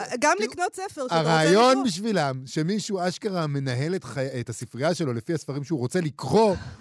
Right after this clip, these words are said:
Speaker 2: הוא רדיקלי. זה Bookshelf Wealth. זה לא סתם בן אדם שאוהב לקרוא, אז הוא קנה ספרים.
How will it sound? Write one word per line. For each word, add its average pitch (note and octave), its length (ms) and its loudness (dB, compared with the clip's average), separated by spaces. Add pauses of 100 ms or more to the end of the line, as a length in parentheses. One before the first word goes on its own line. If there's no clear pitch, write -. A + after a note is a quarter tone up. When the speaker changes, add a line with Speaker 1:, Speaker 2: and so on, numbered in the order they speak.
Speaker 2:
הוא F3 200 0
רדיקלי. A3+ 960 2 (100)
זה D#3+ 540 -4 (140)
Bookshelf F#3+ 600 -6
Wealth. D#3+ 500 -2 (160)
זה B2+ 220 -4
לא E3 160 2
סתם D3 500 -2
בן C#3 100 -2
אדם C3+ 260 -4
שאוהב B2 320 -4
לקרוא, A#2+ 360 -6
אז A2+ 80 -4
הוא A2+ 80 -10
קנה A#2 200 -4
ספרים. A2 400 -4